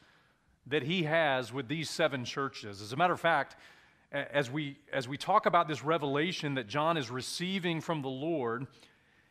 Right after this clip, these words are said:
and as he's writing to these seven churches, he just goes on record to, to mention the relationships that he has with these other believers in Christ. Remember,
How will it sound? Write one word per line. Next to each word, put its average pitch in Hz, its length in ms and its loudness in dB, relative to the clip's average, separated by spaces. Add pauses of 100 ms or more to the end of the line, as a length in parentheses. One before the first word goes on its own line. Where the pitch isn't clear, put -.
(520)
and 147 100 4
as 151 140 2
he's 151 180 0
writing 180 520 8
to 190 120 -2
these 165 200 -2
seven 165 340 2
churches, 127 720 -2 (460)
he 180 140 0
just 220 300 2
goes 208 200 10
on 147 300 4
record 165 460 4
to, 160 120 2 (260)
to 156 100 0
mention 175 440 4
the 151 120 4
relationships 151 1120 2
that 160 140 4
he 147 120 2
has 151 420 6
with 139 180 -4
these 143 220 2
other 180 400 4
believers 156 760 -2
in 143 180 -4
Christ. 131 460 2
Remember, 160 400 2